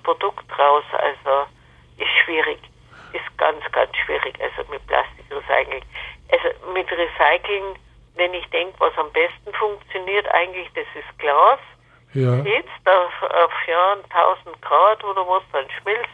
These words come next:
Speaker 1: es. Damit hast du alle Bakterien und Viren weg, kann, also kannst du nichts holen dadurch,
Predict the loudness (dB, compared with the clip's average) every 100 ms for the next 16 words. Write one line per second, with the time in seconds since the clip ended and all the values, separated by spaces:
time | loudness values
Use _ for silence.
0 | -8 -10 -10 -18 -18 -16 -12 -6 0 0
1 | 2 2 2 2 0 0 0 2 2 0
2 | -4 -8 -4 2 2 2 0 0 0 0
3 | 0 -2 -2 -6 -2 -2 -4 -14 -14 -12
4 | -12 -8 0 2 2 -2 0 -2 -2